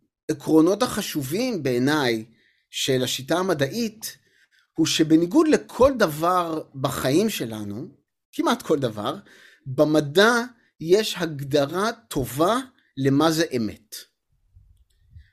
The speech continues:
והאמת במדע היא עד כדי כך פשוטה, מה שרואים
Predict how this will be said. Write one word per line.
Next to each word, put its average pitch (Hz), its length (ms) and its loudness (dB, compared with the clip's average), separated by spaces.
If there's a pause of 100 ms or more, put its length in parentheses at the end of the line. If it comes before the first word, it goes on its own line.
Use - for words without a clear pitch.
(180)
והאמת 156 880 4
במדע 156 640 2 (520)
היא 262 360 -2 (460)
עד 233 160 0
כדי 202 220 -2
כך - 200 -6
פשוטה, 147 440 -4 (600)
מה 233 340 2 (280)
שרואים 185 880 0